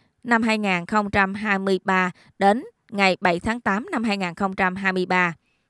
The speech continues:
Sáng từ bảy giờ đến mười một giờ, chiều từ mười ba giờ đến mười bảy giờ. Địa điểm: trạm một, Công an phường Vĩnh Mỹ, trạm hai, Công an phường Châu Phú B, trạm ba, Công an thành phố Châu Đốc.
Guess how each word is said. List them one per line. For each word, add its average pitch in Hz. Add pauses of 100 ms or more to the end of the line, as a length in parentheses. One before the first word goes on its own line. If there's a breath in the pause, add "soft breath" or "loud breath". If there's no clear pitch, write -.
(140)
Sáng 226
từ 214
bảy 175
giờ 190
đến 185
mười 190
một 170
giờ, 180 (420 soft breath)
chiều 220
từ 202
mười 196
ba 214
giờ 190
đến 196
mười 190
bảy 170
giờ. 180 (580)
Địa 202
điểm: 202 (420)
trạm 202
một, 175 (280)
Công 226
an 214
phường 185
Vĩnh 185
Mỹ, 175 (440)
trạm 202
hai, 226
Công 220
an 208
phường 175 (160)
Châu 202
Phú 254
B, 233 (500)
trạm 190
ba, 208 (120)
Công 214
an 190
thành 175
phố 185
Châu 208
Đốc. 226